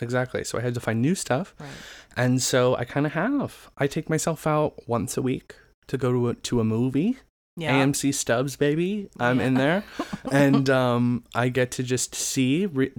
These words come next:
Speaker 1: just, and it's stuff that I'm not even necessarily always interested in. It just depends what's out that week.
Speaker 2: Right.
Speaker 1: And there was a movie, I just saw a movie, like,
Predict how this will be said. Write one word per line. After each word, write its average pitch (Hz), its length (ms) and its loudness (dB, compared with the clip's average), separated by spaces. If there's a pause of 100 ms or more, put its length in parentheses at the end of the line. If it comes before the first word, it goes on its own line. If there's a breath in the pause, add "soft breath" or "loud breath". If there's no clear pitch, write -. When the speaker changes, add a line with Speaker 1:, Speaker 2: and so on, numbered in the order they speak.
Speaker 1:
just, - 260 -2
and 180 340 2
it's - 160 -8
stuff 262 260 2
that - 140 0
I'm 196 120 4
not 226 160 4
even 180 180 2
necessarily 175 520 0
always 151 260 2
interested 170 440 -2
in. - 200 -4 (100)
It 135 140 0
just - 160 -4
depends 151 340 0
what's 135 160 -2
out 165 280 -2
that 107 160 -4
week. 101 260 -6
Speaker 2:
Right. 160 260 -8 (320 loud breath)
Speaker 1:
And 127 400 2 (140)
there 139 160 4
was 151 100 0
a 156 60 2
movie, 139 540 0
I 120 40 -4
just 123 220 -4
saw 135 120 -2
a 123 40 2
movie, 123 280 0
like, 110 280 -4